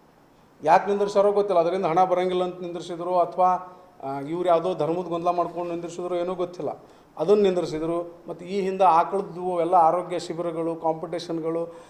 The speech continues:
ಸಾಕಷ್ಟು ಕಾರ್ಯಕ್ರಮಗಳು ಹಾಕ್ಕೊತಿದ್ರು. ಆದ್ರೆ ಇತ್ತೀಚಿನ ದಿನದೊಳಗೆ ಈ ಮಠದೊಳಗೆ ಕೇವಲ ವ್ಯಾಪಾರಕ್ಕೆ ಮಾತ್ರ ಸೀಮಿತ ಆಗ್ಯಾರ ಅವರು.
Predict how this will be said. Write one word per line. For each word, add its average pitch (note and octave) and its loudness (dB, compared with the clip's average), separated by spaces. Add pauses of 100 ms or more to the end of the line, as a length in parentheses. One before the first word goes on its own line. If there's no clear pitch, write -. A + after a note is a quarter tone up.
(180)
ಸಾಕಷ್ಟು A3 4
ಕಾರ್ಯಕ್ರಮಗಳು G#3 8
ಹಾಕ್ಕೊತಿದ್ರು. D3 -4 (160)
ಆದ್ರೆ C4+ 2 (160)
ಇತ್ತೀಚಿನ C4 -2
ದಿನದೊಳಗೆ A#3 6
ಈ A3 0
ಮಠದೊಳಗೆ G#3+ 2
ಕೇವಲ A3+ 2 (220)
ವ್ಯಾಪಾರಕ್ಕೆ A#3+ 6
ಮಾತ್ರ A#3+ 2
ಸೀಮಿತ F#3 -6
ಆಗ್ಯಾರ B2 -4
ಅವರು. G#2+ -16